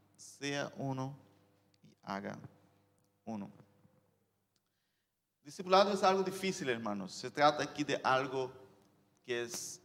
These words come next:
am, difícil. ¿Por qué? Porque se trata de, de, de traer a alguien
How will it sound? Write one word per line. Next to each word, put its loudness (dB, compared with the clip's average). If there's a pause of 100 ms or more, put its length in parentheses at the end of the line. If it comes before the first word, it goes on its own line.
am, -8 (580)
difícil. -12 (160)
¿Por 0
qué? 0
Porque -4
se -8
trata 2
de, 0 (640)
de, -8
de -16
traer 0
a 6
alguien -2